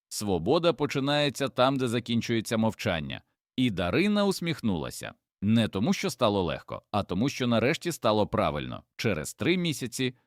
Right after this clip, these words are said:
маленьке кафе на узбережжі, десь у Львові або біля озера Синевир. На столі чашка чаю з м'ятою, блокнот, де сторінки вже не плачуть, а дихають. Дарина сидить біля вікна, слухає джаз, дивиться, як м'яко сонце сідає за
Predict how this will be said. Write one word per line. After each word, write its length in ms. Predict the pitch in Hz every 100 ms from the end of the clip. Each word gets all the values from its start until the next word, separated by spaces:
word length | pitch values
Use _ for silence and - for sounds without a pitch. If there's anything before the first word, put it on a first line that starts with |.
| _
маленьке 600 | 95 101 87 90 82 69
кафе 440 | - 73 - 151 175
на 180 | - 202
узбережжі, 640 | 196 160 165 151 135 110 117 -
десь 300 | 87 90 82
у 60 |
Львові 360 | 76 123 190 170
або 240 | 143 120
біля 300 | 101 101 87
озера 420 | - 143 131 135
Синевир. 500 | 123 107 95 69 64 - _ _
На 220 | 92 98 87
столі 420 | - 85 135 165 - _
чашка 400 | - 104 82 92
чаю 320 | - 104 82
з 80 | 76
м'ятою, 480 | 92 156 160 65 55
блокнот, 560 | 78 110 135 190 220 214
де 180 | 95 151
сторінки 480 | - 165 170 - 190
вже 180 | 135 147
не 140 | 127
плачуть, 500 | - 107 117 127 117
а 120 | 110 98
дихають. 540 | 87 85 - 50 - _ _ -
Дарина 400 | 156 190 104 90
сидить 320 | 92 82 85
біля 220 | 73 78
вікна, 420 | 71 64 101 135
слухає 440 | 147 113 101 80 71
джаз, 460 | 58 107 147 160 -
дивиться, 520 | 98 214 214 - 180
як 340 | 135 117 -
м'яко 520 | 80 85 120 147 -
сонце 520 | 117 - 95 107 - 113
сідає 540 | - 101 80 95 90
за 200 | 80 90